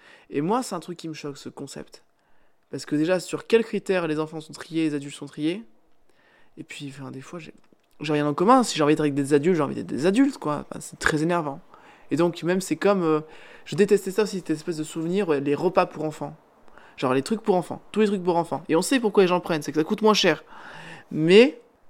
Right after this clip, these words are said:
c'est quand même pénible, quoi. C'est, on a notre bouffe, il y a la bouffe, si.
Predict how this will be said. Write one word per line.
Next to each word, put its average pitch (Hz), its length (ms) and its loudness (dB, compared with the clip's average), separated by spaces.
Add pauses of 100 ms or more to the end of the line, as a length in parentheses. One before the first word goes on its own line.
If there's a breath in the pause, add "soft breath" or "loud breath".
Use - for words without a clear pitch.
(100)
c'est 151 100 -4
quand 202 100 2
même 240 100 2
pénible, 208 460 0
quoi. 135 200 -6
C'est, 147 240 -6
on 139 140 -8
a 143 100 -4
notre 139 300 -6
bouffe, 190 580 -4
il 147 60 -6
y 156 40 4
a 147 40 4
la 143 80 0
bouffe, 170 280 -12
si. - 300 -12